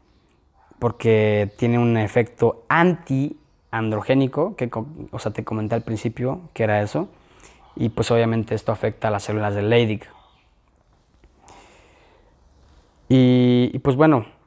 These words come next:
las células de Leydig se modifican porque tienen un, un factor llamado I N S L tres, que es el Insulin-like factor three,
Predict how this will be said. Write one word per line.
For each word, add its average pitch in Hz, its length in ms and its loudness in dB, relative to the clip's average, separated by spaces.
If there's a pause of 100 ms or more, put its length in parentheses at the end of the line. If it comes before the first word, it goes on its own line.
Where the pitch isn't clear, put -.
(100)
las 120 120 -6
células 160 280 4
de 127 60 2
Leydig 147 520 2 (240)
se - 220 -6
modifican 120 580 -2
porque 117 260 -6
tienen 131 380 -2
un, 127 480 0
un 131 140 -2
factor 127 400 2
llamado 117 640 2
I 147 320 2
N 120 320 2
S - 180 -6
L 110 180 0
tres, 139 300 -2
que 120 120 -4
es - 120 -6
el 117 240 0 (380)
Insulin-like 123 1040 2
factor 113 440 -2
three, 143 540 2